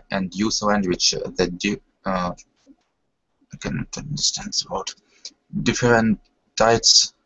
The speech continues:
uh, them from all other animals. Yet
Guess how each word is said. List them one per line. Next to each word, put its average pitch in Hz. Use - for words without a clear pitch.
uh, 95
them 101
from 101
all 104
other 98
animals. 87
Yet 147